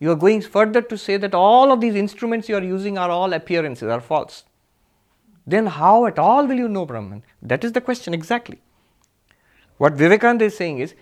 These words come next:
if you knew Brahman by those methods, in a test tube, by a, by a binoculars, uh, by, by a, a telescope, microscope, you are making Brahman into an object. God known in that sense is no longer God. It's, it's a finite thing. It's an object.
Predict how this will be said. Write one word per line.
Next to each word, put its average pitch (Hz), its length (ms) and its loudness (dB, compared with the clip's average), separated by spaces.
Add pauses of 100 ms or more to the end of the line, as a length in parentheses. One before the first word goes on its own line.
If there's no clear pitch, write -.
if 208 280 -4
you 226 180 -2
knew 226 320 2
Brahman 233 440 4
by 214 120 4
those 208 260 6
methods, 160 440 -2
in 180 120 -4
a 185 40 -4
test 208 340 -2
tube, 117 240 -6 (340)
by 165 260 4
a, 180 140 6
by 170 260 2
a 170 100 4
binoculars, 180 800 0 (840)
uh, 120 40 -18 (440)
by, 165 240 2
by 175 400 2
a, 175 300 4
a 160 200 -4
telescope, 208 600 -2
microscope, 208 680 -4 (880)
you 226 140 4
are 247 60 6
making 247 360 2
Brahman 247 300 4
into 247 160 -2
an 233 120 -2
object. 233 420 -4 (240)
God 202 320 6
known 208 280 2
in 214 120 -2
that 196 260 -2
sense 214 200 -8
is 202 60 -6
no 208 120 0
longer 226 280 -2
God. 190 300 -6
It's, - 120 -12
it's 190 180 -8
a 196 60 -2
finite 220 500 -4
thing. - 160 -18 (400)
It's 170 160 -10
an 202 100 -4
object. 208 480 -4